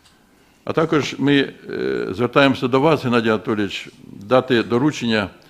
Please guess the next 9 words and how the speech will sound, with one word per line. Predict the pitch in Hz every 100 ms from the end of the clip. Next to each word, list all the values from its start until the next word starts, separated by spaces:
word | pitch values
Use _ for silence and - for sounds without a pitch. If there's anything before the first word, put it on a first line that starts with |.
| _ _ _
керівнику | - 120 123 131 127 127 104 85 82 _ _ _ _
підприємства | 107 - 101 123 123 107 - 107 98 - -
«Міська | 101 95 - 110
лікарня | 104 110 104 104
номер | 104 104
два» | 101 123 165 156 - _ _ _ _ _ _ _ _ -
Головенко | 104 117 113 107 -
Ніни | 113 107
Васильівни | 107 104 - 98 92 87